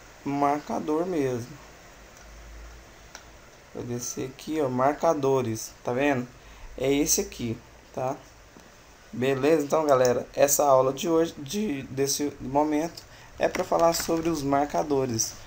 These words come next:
Então, ela termina por aqui. Eu volto na próxima aula falando sobre outro item aqui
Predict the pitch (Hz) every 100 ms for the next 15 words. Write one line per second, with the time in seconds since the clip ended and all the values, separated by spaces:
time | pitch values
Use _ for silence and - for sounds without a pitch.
0 | - - - - 135 135 147 165 208 202
1 | - - 127 127 135 131 127 131 143 135
2 | - 156 165 214 - - - 147 139 139
3 | 135 156 151 151 131 - 156 147 147 156
4 | 160 156 160 - 165 165 151 165 - 180
5 | 143 147 151 156 - 139